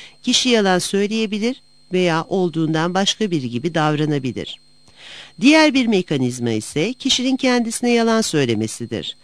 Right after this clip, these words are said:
Narsisist kişilerde bu tür tepkiler kişisel bozukluklarla bağlantılı olarak normal insanlardakinden farklılıklar gösterir.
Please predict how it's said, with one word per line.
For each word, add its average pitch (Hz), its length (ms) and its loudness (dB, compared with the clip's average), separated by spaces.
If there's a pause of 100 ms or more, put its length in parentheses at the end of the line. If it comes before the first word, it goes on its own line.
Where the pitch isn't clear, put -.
(320)
Narsisist 196 640 0
kişilerde 214 800 0
bu 254 100 -2
tür 262 220 -4
tepkiler 180 640 -2 (300)
kişisel 254 520 0
bozukluklarla 190 840 -2
bağlantılı 214 640 0
olarak 131 400 0 (200)
normal 180 400 2
insanlardakinden 190 1080 0
farklılıklar 190 760 -2
gösterir. 107 680 -6